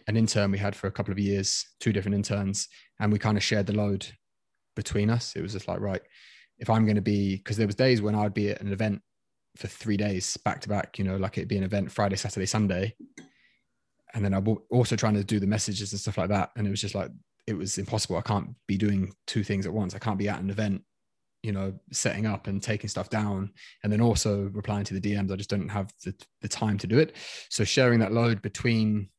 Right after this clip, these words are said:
a fair few people. And I found, I did find it really, really difficult at the start to kind of hand over some responsibility to someone else,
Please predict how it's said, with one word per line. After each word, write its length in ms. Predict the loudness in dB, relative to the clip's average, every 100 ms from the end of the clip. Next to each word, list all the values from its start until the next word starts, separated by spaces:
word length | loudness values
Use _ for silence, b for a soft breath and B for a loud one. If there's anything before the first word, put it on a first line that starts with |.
| _
a 60 | -16
fair 260 | -6 -4 -4
few 180 | -4
people. 460 | -2 -2 2 0 0 B B B
And 80 | -2
I 40 |
found, 220 | 2 2 2
I 60 |
did 180 | 2 2
find 200 | 4 2
it 80 | 2
really, 280 | 2 2 2
really 180 | 2 -2
difficult 440 | -4 -8 -4 -4
at 140 | -4 -6
the 60 | -6
start 460 | -2 0 0 -4
to 320 | -2 0 0 -4 _ _ _
kind 200 | -4 -2
of 40 | -2
hand 300 | -2 0 2
over 220 | 2 -2
some 180 | -2 -2
responsibility 640 | -2 -2 -2 -2 -4 -4
to 60 | -2
someone 260 | 0 0
else, 260 | 2 0 -2